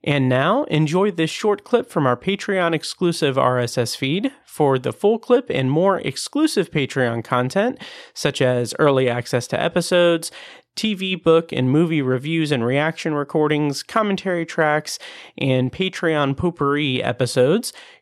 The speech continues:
go to patreon dot com slash obsessive viewer and become a patron at the minimum rate of one dollar per month.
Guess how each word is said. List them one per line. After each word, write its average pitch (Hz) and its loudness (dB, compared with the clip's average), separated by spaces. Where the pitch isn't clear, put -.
go 143 4
to 123 0
patreon 170 0
dot 143 2
com 165 2
slash 131 0
obsessive 127 -2
viewer 160 -2
and 156 2
become 175 0
a 175 4
patron 175 0
at 117 -2
the 123 2
minimum 165 2
rate 170 2
of 120 -2
one 135 2
dollar 135 2
per 202 0
month. - -2